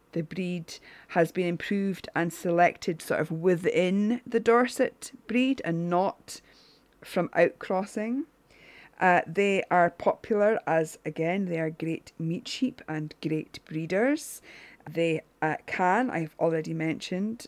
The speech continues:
um, of the Portland, breed all year round. So lamb at Christmas and Easter, mm, yummy. <laughs> The fleece is white, although sometimes there is, uh, the very odd coloured,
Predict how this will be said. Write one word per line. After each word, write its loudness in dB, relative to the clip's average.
um, -10
of -12
the -14
Portland, -4
breed 0
all 4
year 0
round. -2
So 4
lamb 4
at -4
Christmas -6
and 2
Easter, -4
mm, -2
yummy. -2
<laughs> 0
The 12
fleece 0
is 0
white, 4
although 6
sometimes 0
there 4
is, 0
uh, -2
the -2
very 4
odd 2
coloured, 6